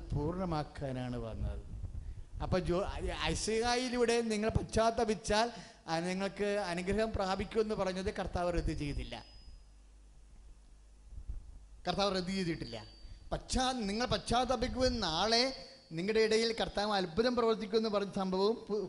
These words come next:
കർത്താവിൻ്റെ കാലം വന്നപ്പോൾ ഈശോ റദ്ദ് ചെയ്തില്ല. എന്താ ഈശോ പറഞ്ഞത്? അഞ്ച് പതിനേഴിലൂടെ മത്തായിയുടെ സുവിശേഷം, "പഴയത് അസാധുവാക്കാനല്ല, പൂർണ്ണമാക്കാനാണ് ഞാൻ വന്നത്." എന്താണ് ഈശോ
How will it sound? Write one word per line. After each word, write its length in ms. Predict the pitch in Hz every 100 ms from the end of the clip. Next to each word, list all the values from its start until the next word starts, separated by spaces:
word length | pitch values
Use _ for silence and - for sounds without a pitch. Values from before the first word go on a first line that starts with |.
| -
കർത്താവിൻ്റെ 480 | 180 196 190 214 208
കാലം 220 | 185 185 185
വന്നപ്പോൾ 340 | 180 170 175 185 220 - - 185
ഈശോ 220 | 185 196 170
റദ്ദ് 180 | 165 160 147
ചെയ്തില്ല. 340 | 135 127 110 104 - - - -
എന്താ 120 | 165 185
ഈശോ 120 | 196 175
പറഞ്ഞത്? 260 | 170 170 165 - -
അഞ്ച് 180 | 165 170 180
പതിനേഴിലൂടെ 460 | 170 175 170 165 165
മത്തായിയുടെ 300 | 156 165 165
സുവിശേഷം, 380 | 156 151 156 180 185 - - - - -
"പഴയത് 300 | 151 160 170 165
അസാധുവാക്കാനല്ല, 800 | - 180 185 196 190 190 175 175 359 - - - - -
പൂർണ്ണമാക്കാനാണ് 640 | 151 147 147 143 139 131 131
ഞാൻ 60 | 120
വന്നത്." 200 | 117 - - - 330
എന്താണ് 420 | 381 330 320 294 262
ഈശോ 180 | -